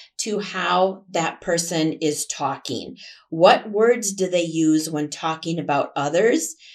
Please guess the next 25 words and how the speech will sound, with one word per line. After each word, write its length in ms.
themselves, 840
and 240
anything 560
else 480
that 220
you 580
hold 380
valuable 880
yourself? 800
Number 320
three, 600
observation. 1200
Go 220
into 320
this 320
with 240
eyes 440
wide 340
open. 540
How 320
do 260
they 180
interact 840
with 320
others? 720